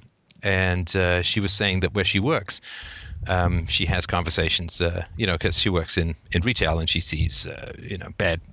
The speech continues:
treatment of kids on a daily basis. And, uh, you know, she's heroic in <laughs> her way of talking to people about this and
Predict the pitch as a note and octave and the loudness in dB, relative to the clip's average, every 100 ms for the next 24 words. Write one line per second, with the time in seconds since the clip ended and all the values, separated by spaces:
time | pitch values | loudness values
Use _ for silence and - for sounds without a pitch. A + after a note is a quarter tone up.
0 | - - E2 E2+ - F#2 F2 F2+ E2 F2+ | -8 -4 -4 -4 -4 -4 -2 -2 0 0
1 | F2 D#2+ C#3+ - F#2+ - - - - - | 0 0 0 0 -4 -6 -10 -18 -18 -18
2 | - - - G#2 G2 G2 F#2+ F2+ G2 F#2 | -20 -18 -2 0 2 2 0 0 2 2
3 | F2+ F2+ E2+ G2+ G2+ E2+ - F#2 - G2 | 4 2 0 -2 -2 0 0 0 0 0
4 | F2+ F#2 - F2 E2 - - - - G#2+ | 0 0 0 -2 0 -4 -6 -2 0 2
5 | G2+ F#2 - G#2+ G2+ F#2+ G2 F#2+ F2+ E2 | 2 2 0 0 -2 0 0 2 2 2
6 | D#2 F2+ - D#2+ | 2 0 0 -2